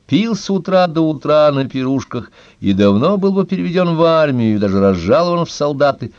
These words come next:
за свои повесничества, если бы великий князь Михаил Павлович, которого Булгаков всегда умел рассмешить каким-нибудь каламбуром,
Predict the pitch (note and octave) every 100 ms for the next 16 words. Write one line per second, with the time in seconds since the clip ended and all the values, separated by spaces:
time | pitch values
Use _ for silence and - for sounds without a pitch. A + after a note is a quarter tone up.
0 | _ - G2 A2+ A2 G#2 - _ _ _
1 | _ _ _ _ _ _ _ _ _ _
2 | G#2+ G#2+ D#3 F#3 - G#2+ - - G2 G2
3 | - _ _ _ _ - G2 G#2 G2+ G#2+
4 | G#2+ G#2 G#2+ A2 G2 G2+ G#2+ G2+ - A#2+
5 | B2 G#2+ F#2+ - - _ _ F2 G2 F#2+
6 | G2+ G2 G2+ G2+ - G#2 G#2 G2+ G2+ G2+
7 | G2 - G2+ - C3+ D#3 - D3 C3+ B2+
8 | A#2 - B2 A#2 A2+ A2+ G#2